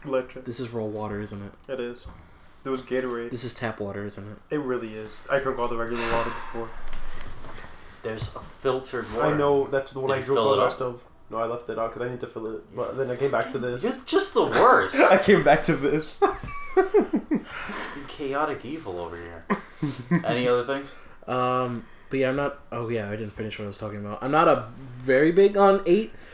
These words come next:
Speaker 2: but I didn't, I didn't think I'd enjoy eight as much as I did. But I, I do see some people's criticisms about the game being a little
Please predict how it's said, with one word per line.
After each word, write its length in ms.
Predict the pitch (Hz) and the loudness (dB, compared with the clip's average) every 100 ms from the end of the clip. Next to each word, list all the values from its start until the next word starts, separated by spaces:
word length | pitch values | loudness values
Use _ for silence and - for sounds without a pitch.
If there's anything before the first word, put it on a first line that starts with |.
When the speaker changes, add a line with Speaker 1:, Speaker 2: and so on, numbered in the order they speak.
| - - | -20 0
Speaker 2:
but 280 | 131 127 127 | 4 6 4
I 100 | 123 | 4
didn't, 380 | 135 147 139 147 - | 2 2 0 -2 2
I 100 | 147 | 4
didn't 160 | 170 | 4
think 160 | 170 160 | 4 4
I'd 140 | 151 | 6
enjoy 280 | 143 139 139 | 4 4 4
eight 360 | 143 131 135 123 | 6 6 4 0
as 120 | 127 | -2
much 180 | 127 120 | -4 -4
as 100 | 117 | -2
I 100 | 113 | 0
did. 340 | 127 165 180 - - - - - - | 2 2 -2 -14 -20 -20 -20 -20 -12
But 240 | 123 131 127 131 | 2 4 6 6
I, 60 | 139 | 4
I 60 | |
do 200 | 139 156 | 4 4
see 200 | 160 156 | 4 2
some 240 | 139 147 139 | 2 0 -2
people's 260 | 139 131 | -2 -2
criticisms 640 | - 139 131 135 127 135 127 | 0 0 2 0 0 -2 -2
about 260 | 120 120 120 | -4 -4 -2
the 80 | |
game 180 | 113 117 | -2 -2
being 220 | 117 117 | -2 -2
a 20 | 110 | 0
little 380 | 113 127 127 | 0 0 -2